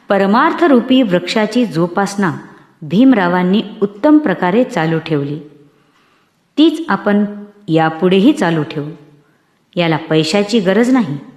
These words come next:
खऱ्या प्रेमाची मात्र अत्यंत जरुरी आहे. प्रत्येक गोष्ट भगवंताच्या इच्छेने होत आहे हे समजून समाधानात राहा. वाईटाबद्दल कंटाळा नको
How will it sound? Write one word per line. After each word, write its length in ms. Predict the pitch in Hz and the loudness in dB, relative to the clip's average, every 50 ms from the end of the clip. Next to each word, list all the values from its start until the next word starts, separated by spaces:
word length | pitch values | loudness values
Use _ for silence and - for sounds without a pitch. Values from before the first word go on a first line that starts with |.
| - - _ _ _ _ _ _ _ _ _ _ _ _ _ - | -20 -20 _ _ _ _ _ _ _ _ _ _ _ _ _ -8
खऱ्या 240 | - 170 170 165 143 | -4 -2 -2 -2 -4
प्रेमाची 600 | - - - 160 160 170 190 208 208 202 - 214 | -4 -2 0 0 2 2 0 -2 -2 -2 -2 0
मात्र 340 | 196 190 185 180 - 185 165 - - | 0 0 0 -2 -2 -4 -6 -4 -4
अत्यंत 500 | - - - - - 220 240 240 226 - 196 131 - | -6 -8 -6 -4 -2 0 0 0 0 -2 -4 -4 -2
जरुरी 360 | 170 156 151 165 170 180 220 | -4 -2 -2 -2 -2 0 -2
आहे. 360 | 196 151 131 120 135 156 - - _ _ _ _ _ _ _ _ _ _ _ _ _ _ _ _ _ _ _ | -2 -2 -4 -8 -12 -16 -18 -20 _ _ _ _ _ _ _ _ _ _ _ _ _ _ _ _ _ _ _
प्रत्येक 640 | - 240 254 240 240 - - 320 330 330 269 214 170 | -2 0 0 -2 -4 -2 2 2 4 4 2 0 0
गोष्ट 340 | 185 226 220 220 - - - 240 254 233 247 | 0 0 0 0 -2 -2 0 0 0 0 -2
भगवंताच्या 840 | 143 151 156 - 196 226 247 247 233 - 180 175 175 - 190 185 196 - - - | -2 -4 -2 0 0 0 2 2 2 0 -2 -2 -2 -2 -2 -2 -2 -4 -6 -6
इच्छेने 440 | - 294 - - - - 277 285 311 | -8 -8 -6 -6 -2 2 4 6 6
होत 200 | 294 214 202 220 220 | 6 4 2 0 0
आहे 280 | 202 165 147 170 170 151 135 - - - - - - _ _ _ - | -2 -2 -2 -2 -2 -4 -4 -8 -14 -20 -20 -20 -20 _ _ _ -2
हे 100 | 190 180 | -2 -2
समजून 640 | - - - - 175 180 180 175 170 240 285 320 381 - - - - - - - - | -2 -4 -4 0 0 2 2 2 4 4 4 4 2 0 -6 -12 -18 -20 -20 -20 -12
समाधानात 800 | - - 190 185 214 269 285 247 - 160 165 175 226 262 240 208 | -4 -2 0 2 2 2 0 0 0 0 0 2 2 0 0 0
राहा. 240 | 170 139 127 147 151 - - - - _ _ _ _ _ _ _ _ _ _ _ _ _ _ _ _ _ _ - | -2 -4 -4 -8 -10 -14 -18 -20 -20 _ _ _ _ _ _ _ _ _ _ _ _ _ _ _ _ _ _ -2
वाईटाबद्दल 720 | 170 175 180 175 - 185 175 165 170 165 160 - 175 160 | 0 0 0 0 0 0 0 0 0 0 0 0 -2 -2
कंटाळा 560 | 156 - - 160 160 156 151 185 196 202 202 | -2 -2 0 0 0 0 0 0 0 0 2
नको 400 | 208 208 196 190 - 254 254 202 | 2 2 0 2 2 2 2 2